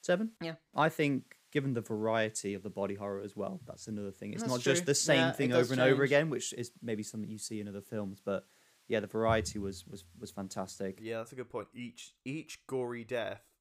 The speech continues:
Speaker 3: is a very different
Speaker 1: Different.
Speaker 3: gory death.
Speaker 1: Yeah.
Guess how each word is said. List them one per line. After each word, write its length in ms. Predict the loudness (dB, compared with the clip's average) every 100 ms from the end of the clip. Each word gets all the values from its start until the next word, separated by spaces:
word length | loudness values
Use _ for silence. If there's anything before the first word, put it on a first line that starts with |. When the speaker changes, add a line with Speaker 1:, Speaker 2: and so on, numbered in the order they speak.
| _ _
Speaker 3:
is 180 | -6 -2
a 100 | -4 -4 -16 -6
very 440 | -4 -2 -6 -12 _ 2
different 640 | 2 4 2 4 4 0
Speaker 1:
Different. 80 | -2
Speaker 3:
gory 380 | -2 -4 -6 -6
death. 320 | -6 -6 -10 -14 -4
Speaker 1:
Yeah. 160 | -4